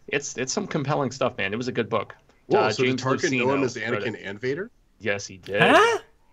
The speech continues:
Speaker 1: And he
Speaker 2: Whoa.
Speaker 1: doesn't, and, and he doesn't know that Vader is Anakin, but he senses and kinda gets the vibe that he is. James Luceno wrote the book. It's really, really good.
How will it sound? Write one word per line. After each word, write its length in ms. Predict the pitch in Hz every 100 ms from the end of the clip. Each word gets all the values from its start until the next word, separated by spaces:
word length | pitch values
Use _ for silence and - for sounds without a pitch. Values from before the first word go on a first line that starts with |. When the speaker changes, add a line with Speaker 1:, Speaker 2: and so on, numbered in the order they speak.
| - -
Speaker 1:
And 200 | 127 131
he 180 | 147
Speaker 2:
Whoa. 80 | 143
Speaker 1:
doesn't, 420 | 151 160 143 156 160
and, 160 | 147
and 220 | 151 147 139
he 140 | 147
doesn't 380 | 151 139 127 110
know 240 | 113 139
that 160 | 156 -
Vader 300 | 151 156 160
is 100 | 139
Anakin, 400 | 147 151 147 151
but 160 | 123 120
he 160 | 131
senses 640 | 123 - 139 127 123 123 110
and 100 | 113
kinda 240 | 117 110
gets 200 | 107 -
the 100 | 110
vibe 380 | 101 101 101 98
that 160 | 101
he 180 | - 107
is. 220 | 95 -
James 340 | - 113 135 120
Luceno 520 | 127 - 127 123 120
wrote 200 | 117 117
the 60 | 117
book. 280 | 117 110
It's 160 | 107 -
really, 480 | 101 107 110 104 98
really 320 | 101 95 92
good. 260 | - -